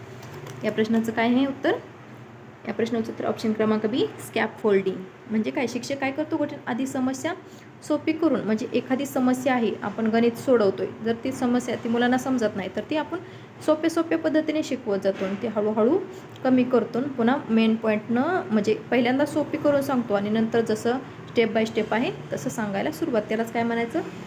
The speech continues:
स्कॅफोल्डिंग, म्हणजे सोप्याकडून कठीणाकडे. चला, पुढचा प्रश्न बघूया आपण, सहावा.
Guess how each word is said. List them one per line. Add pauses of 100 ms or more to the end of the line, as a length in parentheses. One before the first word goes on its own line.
(220)
स्कॅफोल्डिंग, (240)
म्हणजे
सोप्याकडून (200)
कठीणाकडे. (1160)
चला, (640)
पुढचा
प्रश्न
बघूया
आपण,
सहावा.